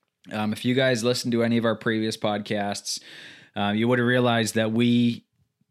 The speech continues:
we love bear hunting. We're obsessed with bear hunting. Bear hunting is one thing that we are extremely confident with, um,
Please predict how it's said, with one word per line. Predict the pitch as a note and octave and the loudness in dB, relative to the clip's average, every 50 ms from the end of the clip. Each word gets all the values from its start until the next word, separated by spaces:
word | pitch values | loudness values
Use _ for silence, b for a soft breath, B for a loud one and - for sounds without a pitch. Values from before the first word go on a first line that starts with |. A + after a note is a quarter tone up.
| _ _ _ | _ _ _
we | - C3 C3 C3 | -4 -2 0 2
love | B2+ B2+ B2 G#2+ - | 2 0 0 0 -2
bear | A#2 A2+ G#2+ G#2 | -2 -2 -2 -2
hunting. | G2+ G#2 F#2+ - G#2 F#2 F#2+ | -4 -6 -8 -8 -8 -8 -4
We're | G#2 A2+ A2+ | -2 -2 -2
obsessed | A2 G2+ - - A#2+ A#2 - - - | -2 -2 -2 -2 -2 -2 -2 -4 -6
with | G2+ - | -6 -4
bear | - G#2 G2+ G2 | -4 -4 -4 -4
hunting. | G2 G2 F#2 - G2 G2 | -4 -6 -8 -8 -10 -8
Bear | F#2 A#2+ B2+ C3+ C3 | -4 -2 -2 -2 -2
hunting | C#3 C3 C3+ B2+ A#2+ | -2 -4 -4 -2 -4
is | A2+ - | -4 -4
one | A2+ A2+ A#2 A#2+ A#2 | -4 -4 -4 -4 -4
thing | A#2 - A2+ G#2+ G#2+ G#2+ G#2 G2+ B B B B B B B B | -4 -6 -6 -6 -4 -6 -8 -10 B B B B B B B B
that | - A2 A2 A2 G#2 G#2 | -6 -4 -4 -4 -2 -2
we | A2+ A#2 A#2+ | -2 -2 -2
are | A2 A2+ A2+ A2+ G#2 | -2 -2 -2 -2 -2
extremely | A2 A2 - - - - - A#2+ B2 B2+ C3+ C3+ C3+ C3+ C3+ C3 A#2+ | -4 -4 -4 -6 -6 -6 -4 -4 -2 -2 -2 -4 -4 -4 -4 -4 -6
confident | - - - A2+ A2+ A#2 A#2 A#2 - A2+ A2 G#2 G2 - _ _ _ _ _ - | -8 -10 -8 -6 -4 -6 -6 -6 -6 -6 -6 -6 -6 -10 _ _ _ _ _ -10
with, | A2+ A2+ A2 G#2+ G#2+ G#2+ - - - - - - B B B B B B - | -4 -2 0 0 0 -2 -6 -14 -20 -20 -20 -20 B B B B B B -10
um, | - F#2+ F#2+ F#2+ F#2 F#2 F#2+ F#2 F#2 F#2 F#2+ F#2 F#2+ G#2+ - | -6 -4 -4 -2 -2 -4 -4 -4 -6 -6 -6 -8 -8 -10 -12